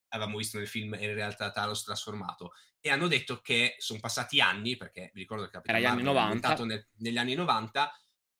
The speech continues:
Speaker 1: Dopo anni che son passati, eh, Nick Fury non è riuscito a trovargli un pianeta, un po' perché, eh, ci sono stati problemi, un po' perché, eh, gli Avengers, tutto quanto, e forse anche un po' giustamente una fazione Skrull ha iniziato a spazientirsi, ha detto: "Senti,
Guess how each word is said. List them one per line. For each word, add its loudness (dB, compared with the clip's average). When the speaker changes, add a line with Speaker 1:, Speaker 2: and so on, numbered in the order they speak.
Speaker 1:
Dopo 2
anni 6
che -2
son -4
passati, 4
eh, 2
Nick -8
Fury -4
non -4
è -4
riuscito -6
a -6
trovargli -2
un -8
pianeta, 0
un -8
po' -6
perché, 0
eh, -4
ci -4
sono -6
stati -8
problemi, -4
un -10
po' -8
perché, 0
eh, -6
gli -4
Avengers, -2
tutto -12
quanto, -2
e 0
forse 2
anche 0
un -6
po' -2
giustamente 0
una -6
fazione -4
Skrull -2
ha -4
iniziato -6
a 2
spazientirsi, -6
ha -8
detto: -10
"Senti, -10